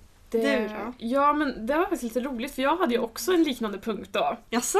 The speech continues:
Speaker 1: Med det här med, eh, det veganska då. Eller jag ska
Speaker 2: Mm.
Speaker 1: ju försöka testa och gå över till vegansk kost.
Speaker 2: Du ska göra?
Speaker 1: Ja, jag har ju tjatat om detta nu så länge.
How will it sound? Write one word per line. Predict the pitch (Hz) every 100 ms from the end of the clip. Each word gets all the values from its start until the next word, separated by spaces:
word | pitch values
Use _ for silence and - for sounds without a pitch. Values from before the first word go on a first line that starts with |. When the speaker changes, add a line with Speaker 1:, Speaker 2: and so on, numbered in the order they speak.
| 453
Speaker 1:
Med | 254 254 247
det | 269
här | 254 220 226
med, | 233 214 208
eh, | 240 220 226 - 226
det | 226 226
veganska | 220 190 196 - 180
då. | 196 240 -
Eller | 233 240
jag | 233
ska | 240
Speaker 2:
Mm. | 262
Speaker 1:
ju |
försöka | 247 240 202
testa | 196 269 - - 240 220
och | 214
gå | 220 214
över | 208 233
till | 233
vegansk | 208 185 180 - -
kost. | - - - - - - -
Speaker 2:
Du | 214
ska | -
göra? | 269 254 277 - -
Speaker 1:
Ja, | 254 262 269 277 262
jag | 262
har | 262
ju | 262 254 240 208 208 - - - 208 -
tjatat | 254 220 240 233
om | 240
detta | 254 - 226
nu | 220
så | 220
länge. | 240 254 214 214 233 185 233